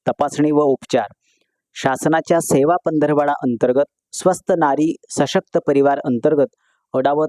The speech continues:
प्राथमिक आरोग्य केंद्रात आरोग्य शिबिर संपन्न झाले. आमदार प्राध्यापक चंद्रकांत सोनवणे यांच्या हस्ते या शिबिराचे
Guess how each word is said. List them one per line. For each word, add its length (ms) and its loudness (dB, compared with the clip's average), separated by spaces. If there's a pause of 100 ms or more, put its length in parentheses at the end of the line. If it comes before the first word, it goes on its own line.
(120)
प्राथमिक 400 0 (100)
आरोग्य 360 2
केंद्रात 500 0 (320)
आरोग्य 440 0
शिबिर 240 2 (120)
संपन्न 400 0
झाले. 280 -4 (600)
आमदार 340 0 (120)
प्राध्यापक 460 -2 (120)
चंद्रकांत 500 0
सोनवणे 540 2
यांच्या 320 0
हस्ते 360 -2
या 140 4
शिबिराचे 560 0